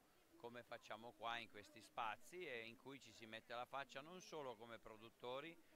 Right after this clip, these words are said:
e quindi grazie ai nostri imprenditori straordinari, ma anche come istituzioni.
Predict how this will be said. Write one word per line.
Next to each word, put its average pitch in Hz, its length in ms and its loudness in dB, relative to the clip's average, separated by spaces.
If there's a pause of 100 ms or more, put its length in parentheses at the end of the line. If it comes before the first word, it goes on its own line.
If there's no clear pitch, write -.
(160)
e 101 100 -8
quindi 101 280 -4
grazie 113 380 6
ai 104 60 0
nostri 104 260 -4
imprenditori 98 560 -4
straordinari, 123 680 0
ma 156 160 0
anche 113 280 -6
come 107 280 -4
istituzioni. 90 800 -8